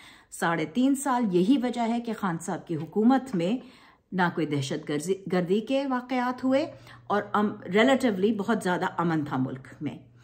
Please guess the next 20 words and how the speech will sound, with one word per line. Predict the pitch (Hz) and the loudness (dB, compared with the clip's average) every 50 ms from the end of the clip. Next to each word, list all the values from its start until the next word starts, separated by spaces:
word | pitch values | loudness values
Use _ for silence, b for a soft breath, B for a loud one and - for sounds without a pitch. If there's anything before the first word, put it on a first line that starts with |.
| B B B B B B | B B B B B B
लेकिन | 196 208 233 233 - 381 381 392 415 - - - - - | 6 6 6 6 4 2 2 2 -2 -8 -14 -10 -2 -2
इस | 202 180 156 | 0 0 0
बीच | 151 196 208 196 - | -4 -4 -4 -4 -4
में | 190 175 151 | -2 -2 -2
regime | 147 139 131 143 151 147 143 | -2 -4 -4 -2 -2 -2 -2
change | - 139 135 143 139 135 | -2 0 -2 -2 -2 -4
operation | - 139 135 - 135 131 131 131 - 269 269 262 | -8 -8 -6 -2 0 0 0 2 2 2 2 2
अ-, | - - 262 262 - - - _ - - - | 2 0 -4 -4 -4 -8 -18 _ -10 -2 0
आ | 247 254 | 0 2
गया | 247 240 277 277 294 302 330 320 B B B B B B B _ _ _ _ _ | 2 2 2 2 2 2 0 -2 B B B B B B B _ _ _ _ _
और | - 330 320 | 0 2 2
जो | 269 302 302 269 - - - - - - _ _ | 2 2 2 2 2 0 -4 -12 -20 -20 _ _
हुकूमत | 180 190 190 - 233 233 240 233 247 | -2 -2 2 4 4 6 6 4 4
है | 233 | 2
वो | 202 190 | 2 2
आपके | 165 147 - - 170 | 0 -2 -2 -6 -8
सामने, | 165 - 143 - - 370 381 427 | -6 -6 -8 -8 -8 -8 -6 -6
उनको, | 453 453 453 427 415 440 440 | -4 -4 -6 -4 0 0 0
उनको | - - 330 339 320 392 392 | 2 2 0 0 0 0 -2
क्या | 381 - 330 285 269 254 233 214 196 | 0 2 2 4 6 6 4 4 2